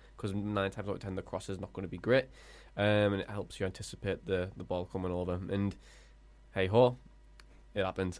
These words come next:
Um, straight after the conversation, so I was on the phone to Chris straight after the game and explained it to him. But, um, I think with Britt, um, there's gonna be a common theme, and I'm gonna come up to it in a second. But Marcus Brown, um, last night got dragged at half time,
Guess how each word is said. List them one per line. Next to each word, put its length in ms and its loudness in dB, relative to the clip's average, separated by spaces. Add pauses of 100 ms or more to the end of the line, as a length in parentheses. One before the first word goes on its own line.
Um, 480 6
straight 180 2
after 140 -2
the 60 -8
conversation, 500 0
so 40 2
I 20 2
was 80 2
on 60 4
the 60 2
phone 200 2
to 40 -6
Chris 220 -4
straight 240 4
after 160 0
the 80 -2
game 240 4
and 80 2
explained 400 0
it 40 -4
to 60 2
him. 120 4
But, 120 2 (560)
um, 220 4
I 60 0
think 240 0
with 260 2
Britt, 340 2
um, 520 4
there's 160 -2
gonna 180 2
be 100 2
a 40 0
common 280 0
theme, 300 2
and 60 4
I'm 60 6
gonna 120 10
come 240 2
up 60 -8
to 140 0
it 60 4
in 60 2
a 60 2
second. 340 0
But 140 0
Marcus 340 6
Brown, 500 4
um, 320 4
last 280 -2
night 260 0
got 140 -2
dragged 260 2
at 80 4
half 260 4
time, 320 2